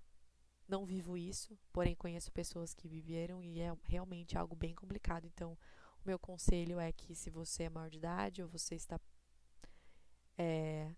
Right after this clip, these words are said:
indo atrás das suas coisas, que você, de fato, consiga sua independência pra sair dessa situação.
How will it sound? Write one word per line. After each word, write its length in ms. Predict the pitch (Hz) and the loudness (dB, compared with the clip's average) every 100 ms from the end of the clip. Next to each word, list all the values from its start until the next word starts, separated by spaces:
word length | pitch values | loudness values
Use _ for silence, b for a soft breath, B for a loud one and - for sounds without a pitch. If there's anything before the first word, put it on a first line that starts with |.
| - | -12
indo 160 | 175 170 | -10 -6
atrás 300 | 165 170 170 | 2 4 2
das 100 | 165 | -2
suas 140 | 170 | -10
coisas, 300 | - 170 170 | -6 -6 -6
que 120 | - 170 | -8 -6
você, 340 | 175 - 175 | -6 -4 -4
de 100 | - | -6
fato, 1040 | - 175 170 - - 175 175 175 170 170 160 160 - - - - - - - - _ - - - - B B B B - | -4 -2 -2 -4 -6 -4 -4 -4 -6 -8 -10 -20 -20 -20 -20 -20 -20 -20 -20 -20 _ -20 -20 -20 -20 B B B B -16
consiga 380 | 233 226 214 | -6 0 2
sua 140 | 208 202 | 2 2
independência 600 | 196 220 202 170 156 165 | 2 -2 0 0 2 0
pra 140 | - | 0
sair 240 | 170 175 165 | 4 4 6
dessa 260 | - - | 4 4
situação. 560 | 170 - 170 180 - | 0 -4 -2 -2 -6